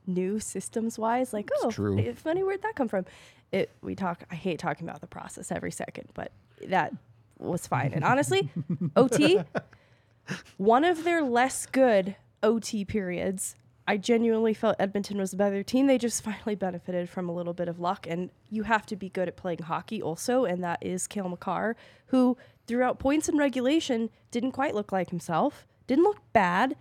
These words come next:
Speaker 1: just didn't pose the offensive threat that you really wanna see, especially, like, that's the guy in the power play quarterbacking it that you really want to see pose a threat.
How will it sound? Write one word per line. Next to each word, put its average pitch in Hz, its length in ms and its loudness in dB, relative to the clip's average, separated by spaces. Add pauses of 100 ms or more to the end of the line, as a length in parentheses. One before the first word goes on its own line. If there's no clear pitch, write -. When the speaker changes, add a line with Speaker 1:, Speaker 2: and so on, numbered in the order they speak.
(240)
Speaker 1:
just 240 220 -2
didn't 262 180 -2
pose 233 240 -4
the 220 240 -4
offensive 202 540 -4
threat 202 280 0
that 185 80 -8
you 170 160 -8
really 214 260 0
wanna 214 180 -2
see, 226 160 -8
especially, - 320 -10
like, 254 180 -8
that's 208 240 -10
the 240 80 -6
guy 214 200 0
in 208 120 0
the 196 80 -4
power 196 300 -6
play 190 320 -2 (540)
quarterbacking 220 760 0
it 190 120 -4
that 202 80 0
you 202 180 -2
really 233 320 2
want 220 320 0
to 311 100 -4
see 330 220 4
pose 330 300 0
a 339 60 -4
threat. 339 360 0